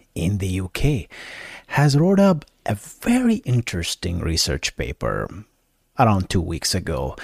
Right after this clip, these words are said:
uh, January fifth to be specific, uh, about this new thing, a novel idea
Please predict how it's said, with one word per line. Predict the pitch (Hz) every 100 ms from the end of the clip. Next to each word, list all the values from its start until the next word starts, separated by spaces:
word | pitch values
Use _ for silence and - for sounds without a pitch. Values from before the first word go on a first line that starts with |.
| - - -
uh, | -
January | 95 76 60 64
fifth | - 71 -
to | -
be | -
specific, | - - - 76 - 62 - -
uh, | 50 -
about | - 185
this | 185 - 135
new | 117 127
thing, | 120 - 117 90 67 - - - - - -
a | 98
novel | 104 131 135 131
idea | 120 104 98 92 -